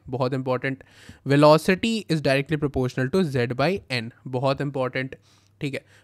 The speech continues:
फ्रीक्वेंसी का प्रोपोर्शनैलिटी कैसे निकालेंगे ये मैं तुम्हें सिखाता हूँ, ठीक है? तुम्हें ये पता है that टू पाई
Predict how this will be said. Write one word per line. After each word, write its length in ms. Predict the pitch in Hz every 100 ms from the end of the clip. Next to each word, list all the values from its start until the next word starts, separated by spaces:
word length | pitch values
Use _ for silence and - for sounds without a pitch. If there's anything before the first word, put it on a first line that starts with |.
| -
फ्रीक्वेंसी 680 | - 240 247 294 285 285 330
का 140 | 294 254
प्रोपोर्शनैलिटी 760 | 214 196 202 - 180 175 180
कैसे 240 | 175 165 170
निकालेंगे 420 | 156 143 160 185
ये 160 | 147
मैं 100 | 135 131
तुम्हें 160 | 127
सिखाता 340 | 120 113 104 110
हूँ, 80 | - - - 160
ठीक 120 | 147
है? 60 |
तुम्हें 260 | - 185 247
ये 160 | 277 240
पता 260 | 139 -
है 140 | 202 202
that 200 | 139 165 - -
टू 100 | 220 254 -
पाई 300 | 185 175 190